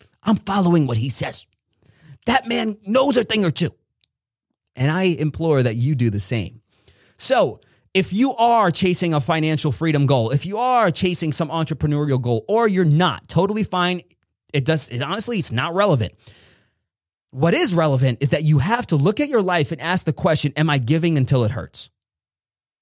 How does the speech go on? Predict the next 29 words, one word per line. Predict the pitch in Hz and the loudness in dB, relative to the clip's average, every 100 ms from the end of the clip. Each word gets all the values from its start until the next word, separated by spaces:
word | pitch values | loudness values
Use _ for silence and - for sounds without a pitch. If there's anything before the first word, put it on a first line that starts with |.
| _ _ _ _ _ _ | _ _ _ _ _ _
Because | 175 190 156 | -2 0 2
what | 143 247 | 0 0
this | 269 226 | -2 -4
taught | 196 226 220 | -2 -2 0
me | 175 | 0
was | 151 143 | 2 0
that | 147 - | -2 0
only | 185 262 277 | -2 0 -2
when | 247 240 | -2 -2
I | 214 180 | 0 -2
give | 139 214 | 0 0
until | 170 156 190 170 | 2 2 2 2
it | 143 | 0
hurts | 196 185 151 | 0 0 -2
will | 165 | -2
I | 156 | 0
rec-, | 143 135 - | 0 -2 -4
will | 147 151 156 | -4 -2 2
I | 160 | 0
be | 165 180 | 0 0
able | 175 160 | 0 -2
to | - | -2
receive | 160 139 - 247 190 120 | 0 0 0 0 0 0
so | 127 | 0
that | 123 120 | 0 -2
it | 107 | -4
feels | 127 117 92 | -4 -4 -4
good. | 104 156 92 73 - - _ - | -2 -2 -2 -14 -18 -20 _ -10
Mm-hmm. | 147 165 170 165 160 151 175 170 185 | -8 -6 -8 -8 -8 -6 -4 -4 -8